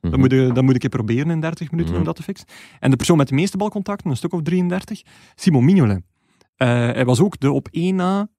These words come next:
Speaker 2: eh, speler met de meeste ontvangen passes. Waarvan dat je dus moet eigenlijk redeneren van, ja, een verdediger of een
Speaker 1: Altijd,
Speaker 2: middenvelder die
Speaker 1: altijd
Speaker 2: terugpast
Speaker 1: terugspelen,
Speaker 2: naar
Speaker 1: hè.
Speaker 2: hem.
Speaker 1: Mhm.
Speaker 2: Omdat er gewoon geen mogelijkheid is tot doordraaien. Van Aken was ook te weinig in het spel betrokken.
Speaker 1: Van Aken en Vormer eerste helft, eh,
Speaker 2: Nee, jawel, maar dat
Speaker 1: totaal
Speaker 2: komt
Speaker 1: niet
Speaker 2: ook
Speaker 1: in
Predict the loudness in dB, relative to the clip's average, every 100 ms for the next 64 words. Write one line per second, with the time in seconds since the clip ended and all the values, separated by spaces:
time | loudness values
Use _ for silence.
0 | _ -6 -4 -4 -6 -4 -4 -2 -2 0
1 | 2 2 2 0 -2 -4 -4 -2 0 0
2 | 0 -2 -2 -6 -12 -18 _ _ _ -2
3 | 0 2 2 0 0 0 -2 -2 -4 -2
4 | -2 -4 -2 -2 -2 -2 -2 -2 -2 0
5 | 0 0 2 2 2 2 2 2 2 2
6 | 2 0 0 0 2 2 2 2 0 0
7 | 0 0 0 -2 -4 -8 -16 _ -2 0
8 | 0 0 -2 0 2 4 2 2 0 -4
9 | -6 -6 -6 -2 0 0 0 0 -2 0
10 | 0 0 0 0 0 0 0 0 0 0
11 | -2 -2 -2 -2 -4 -6 -8 -10 -6 -4
12 | -2 -2 0 -2 -2 -2 -2 -2 -4 -4
13 | -4 -4 -4 -2 -2 -6 -12 -6 -2 0
14 | 0 -2 -2 0 0 0 0 0 2 2
15 | 0